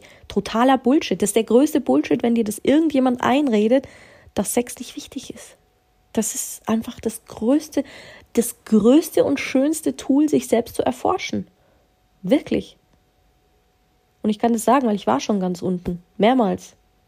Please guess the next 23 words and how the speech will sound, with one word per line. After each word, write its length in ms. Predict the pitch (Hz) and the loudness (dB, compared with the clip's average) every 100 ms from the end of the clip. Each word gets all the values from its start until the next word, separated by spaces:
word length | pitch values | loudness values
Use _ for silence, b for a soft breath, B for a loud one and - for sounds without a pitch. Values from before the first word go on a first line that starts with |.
| _ _ _ _ _ _ _ - | _ _ _ _ _ _ _ -4
Mehrmals. 540 | 254 349 277 196 - _ _ _ _ | 0 2 0 -2 -8 _ _ _ _
Und 100 | 208 | 0
wäre 80 | 233 | 2
ich 80 | 247 | 2
von 140 | 240 | 2
dem 100 | 240 | 2
Planeten 400 | 233 233 247 262 | 2 2 2 0
gesprungen, 380 | 254 247 254 254 | -6 -2 0 0
hätten 180 | 247 247 | 0 2
alle 200 | 240 247 | 2 2
gewonnen. 440 | 233 247 339 254 - b b b b b b b _ _ - | 2 0 0 -4 -8 b b b b b b b _ _ -6
Also 160 | 185 | -4
ganz 220 | 190 233 233 | 0 0 0
ehrlich, 320 | 233 233 190 | 0 0 -2
ich 140 | 180 | -6
hab 140 | 190 190 | -6 -2
meine 160 | 190 | 0
Lebensqualität 760 | 185 208 220 - 202 196 - 190 | 0 0 -2 -2 -2 -2 -4 -8
schneller 460 | - - 196 214 202 | -8 -2 2 2 2
wieder 300 | 196 180 190 | 0 -2 0
reingeholt, 640 | 196 202 196 185 185 - | 0 0 -2 -2 -4 -4
als 180 | 170 - | -6 -4
manche 460 | 175 185 - 190 | -4 -4 -4 -6